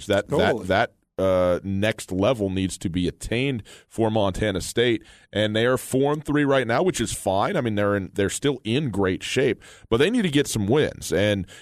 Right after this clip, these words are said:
Speaker 1: you know, maybe Weber State coming to, you know, your house on Saturday is one that you obviously ha-, have to get, but you need to get. But if they could get a, a, a sweep at home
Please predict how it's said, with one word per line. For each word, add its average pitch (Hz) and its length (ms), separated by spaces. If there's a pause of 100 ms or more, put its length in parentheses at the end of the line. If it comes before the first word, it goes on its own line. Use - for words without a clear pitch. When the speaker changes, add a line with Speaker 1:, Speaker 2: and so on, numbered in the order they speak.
(120)
Speaker 1:
you 95 80
know, 104 160
maybe 107 480
Weber 117 240
State 120 260
coming 120 240
to, 117 400
you 101 160
know, 107 400
your 98 600
house 117 440
on 110 200
Saturday 127 680 (440)
is 101 240
one 110 280
that 98 180
you 98 180
obviously 107 520
ha-, 98 280
have 95 440
to 131 100
get, 127 280
but 101 220
you 95 100
need 110 220
to 123 40
get. 147 220
But 107 140
if 80 100
they 117 160
could 147 180
get 135 140
a, 101 220
a, 90 260
a 87 40
sweep 175 380
at 98 120
home 82 420